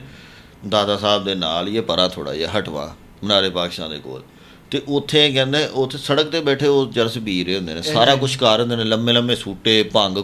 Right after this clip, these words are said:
Speaker 1: ਘੋਟਣ ਦੇ ਹੁੰਦੇ ਨੇ ਉੱਥੇ। ਤੇ
Speaker 2: ਉੱਥੇ
Speaker 1: ਕੋਈ
Speaker 2: ਕੋਈ ਪੁੱਛ ਪ੍ਰੀਤ ਨਹੀਂ।
Speaker 1: ਕੋਈ ਪੁੱਛ ਪ੍ਰੀਤ ਨਹੀਂ, ਕੋਈ ਨਹੀਂ। ਇਹ ਮੇਰੇ ਹਿਸਾਬ ਨਾਲ ਇਹ ਵੇ ਕਿ ਵੀ ਹਕੂਮਤਾਂ ਨੂੰ ਉੱਥੋਂ ਮਾਲ ਜਾਂਦਾ, ਪਤਾ ਨਹੀਂ।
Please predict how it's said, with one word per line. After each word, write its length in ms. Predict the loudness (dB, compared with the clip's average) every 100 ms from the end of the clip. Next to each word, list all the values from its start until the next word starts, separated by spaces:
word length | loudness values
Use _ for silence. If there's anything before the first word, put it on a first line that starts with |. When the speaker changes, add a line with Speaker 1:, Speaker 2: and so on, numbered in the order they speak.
| 0
Speaker 1:
ਘੋਟਣ 360 | 0 0 -2
ਦੇ 160 | 2 2
ਹੁੰਦੇ 260 | 2 0
ਨੇ 120 | 0 -2
ਉੱਥੇ। 320 | -4 -6 -8
ਤੇ 440 | -8 -18 -18 -8
Speaker 2:
ਉੱਥੇ 120 | -2
Speaker 1:
ਕੋਈ 180 | 0 2
Speaker 2:
ਕੋਈ 100 | 0
ਪੁੱਛ 240 | 0 -2 -4
ਪ੍ਰੀਤ 320 | -6 -6 -4
ਨਹੀਂ। 140 | 0
Speaker 1:
ਕੋਈ 200 | 4 4
ਪੁੱਛ 280 | 4 0 0
ਪ੍ਰੀਤ 320 | 0 2 2
ਨਹੀਂ, 160 | 2 0
ਕੋਈ 260 | 2 2
ਨਹੀਂ। 180 | 2 0
ਇਹ 180 | 0 -2
ਮੇਰੇ 440 | -2 0 2 2
ਹਿਸਾਬ 320 | 2 4 4 4
ਨਾਲ 140 | 4
ਇਹ 160 | 4 4
ਵੇ 80 |
ਕਿ 100 | 2
ਵੀ 200 | -2 -2 -6 -8 -6 -4
ਹਕੂਮਤਾਂ 480 | -2 -2 2 2 4
ਨੂੰ 80 |
ਉੱਥੋਂ 180 | 0 -2
ਮਾਲ 320 | -4 -4 -6
ਜਾਂਦਾ, 320 | -2 -2 0 0
ਪਤਾ 220 | 0 -2
ਨਹੀਂ। 160 | -4